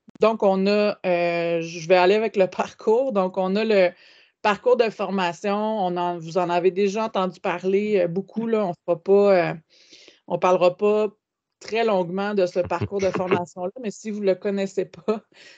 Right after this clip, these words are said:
Speaker 1: donc, euh, vous pouvez accéder au parcours, là, par mon U R L point C A, parcours site num.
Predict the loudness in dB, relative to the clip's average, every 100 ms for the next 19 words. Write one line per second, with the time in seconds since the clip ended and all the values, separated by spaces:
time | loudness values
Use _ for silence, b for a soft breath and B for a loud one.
0 | B -2 0 4 4 4 -4 -2 0 0
1 | -2 -2 2 2 2 0 0 -4 -2 0
2 | 0 0 -2 -4 -4 -4 -2 -2 -2 0
3 | -2 -4 -8 -4 0 0 -2 -4 -4 -2
4 | -2 -2 -4 -8 -4 -4 0 0 -2